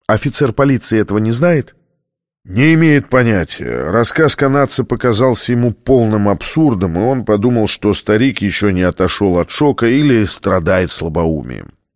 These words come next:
Тогда он посадил его на заднее сиденье своего мотоцикла, чтобы отвезти в гостиницу, где тот остановился.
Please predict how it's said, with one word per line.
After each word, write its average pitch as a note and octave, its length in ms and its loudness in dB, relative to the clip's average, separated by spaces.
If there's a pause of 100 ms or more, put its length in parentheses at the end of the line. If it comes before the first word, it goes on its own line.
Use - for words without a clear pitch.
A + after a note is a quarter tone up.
(220)
Тогда A2+ 280 2
он B2 160 0
посадил G2+ 580 0 (400)
его F#2 640 0
на G2+ 220 0
заднее E2 500 0
сиденье D#2+ 600 -2
своего E2+ 400 0
мотоцикла, G#2 640 -2
чтобы F2+ 280 -2
отвезти F#2 380 -2
в E2+ 60 -2
гостиницу, F2 680 -2
где E2 220 -4
тот E2+ 240 -4
остановился. E2+ 800 -2